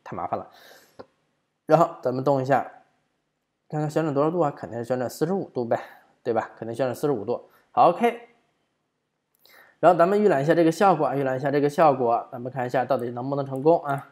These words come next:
然后放大，然后给它放大一点，看看这个效果到底行不行。然后空格一下，是不是这样？它就形成了一个转场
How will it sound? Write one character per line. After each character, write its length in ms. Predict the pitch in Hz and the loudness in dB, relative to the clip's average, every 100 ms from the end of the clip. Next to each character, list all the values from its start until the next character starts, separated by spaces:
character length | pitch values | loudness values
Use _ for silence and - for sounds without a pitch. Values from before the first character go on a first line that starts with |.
| _ _ _ _ _ | _ _ _ _ _
然 160 | - 123 | -2 -2
后 60 | - | -2
放 180 | 139 139 | -4 0
大， 180 | 151 - - _ _ - | 0 -2 -20 _ _ -16
然 120 | 117 | -10
后 160 | 123 113 | -6 -6
给 120 | 113 | -6
它 40 | |
放 160 | 107 123 | -8 -4
大 160 | 127 117 | -4 -4
一 60 | |
点， 160 | 104 - _ _ | -6 -12 _ _
看 160 | - 123 | -12 -10
看 100 | 120 | -8
这 120 | 120 | -6
个 80 | 117 | -4
效 180 | 131 120 | -2 -2
果 140 | 110 | -4
到 100 | 117 | -4
底 120 | 110 | -6
行 120 | 107 107 | -8 -12
不 60 | |
行。 200 | 110 107 110 _ _ _ _ _ | -6 -6 -6 _ _ _ _ _
然 180 | - 147 | 4 4
后 80 | - - - - - _ _ _ | 4 -10 -20 -20 -20 _ _ _
空 200 | - 127 | -10 -4
格 120 | 120 127 | 0 2
一 20 | |
下， 180 | 139 - - _ _ _ _ _ _ _ _ _ _ _ _ _ _ _ _ _ _ | 2 0 -10 _ _ _ _ _ _ _ _ _ _ _ _ _ _ _ _ _ _
是 100 | - | -6
不 80 | 180 | -4
是 40 | 185 | 2
这 60 | |
样？ 120 | 196 135 | 0 2
它 120 | 165 | -2
就 80 | 160 | 0
形 200 | 143 147 | -2 -2
成 120 | 156 | -2
了 80 | 156 | 0
一 20 | |
个 80 | 151 | -2
转 340 | - 135 180 | 0 0 0
场 400 | - - 117 92 | -8 -12 -10 -12